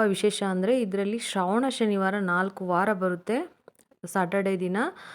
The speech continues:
ಆ ಶ್ರಾವಣದಲ್ಲಿ ತುಂಬ ಜನ ಬರ್ತಾರೆ ಇಲ್ಲಿಗೆ, ತುಂಬ ಅಂದ್ರೆ ತುಂಬ ಜನ ಬರ್ತಾರೆ, ಬಂದು ಪೂಜೆ ಮಾಡಿಸ್ಕೊಂಡು ಹೋಗ್ತಾರೆ. But ನಾವು ಶ್ರಾವಣದಲ್ಲೇ ಹೋಗ್ಬೇಕಾಗಿತ್ತು, but ಹೋಗೋಕ್ಕಾಗಿಲ್ಲ ಅನ್ನೋ ಕಾರಣಕ್ಕೆ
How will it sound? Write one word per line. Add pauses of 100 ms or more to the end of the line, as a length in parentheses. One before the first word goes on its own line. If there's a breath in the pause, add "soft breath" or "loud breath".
(240 loud breath)
ಆ
ಶ್ರಾವಣದಲ್ಲಿ
ತುಂಬ
ಜನ
ಬರ್ತಾರೆ
ಇಲ್ಲಿಗೆ, (680 loud breath)
ತುಂಬ
ಅಂದ್ರೆ
ತುಂಬ
ಜನ
ಬರ್ತಾರೆ, (460 loud breath)
ಬಂದು
ಪೂಜೆ
ಮಾಡಿಸ್ಕೊಂಡು
ಹೋಗ್ತಾರೆ. (280 loud breath)
But
ನಾವು
ಶ್ರಾವಣದಲ್ಲೇ
ಹೋಗ್ಬೇಕಾಗಿತ್ತು, (500 loud breath)
but
ಹೋಗೋಕ್ಕಾಗಿಲ್ಲ (100)
ಅನ್ನೋ
ಕಾರಣಕ್ಕೆ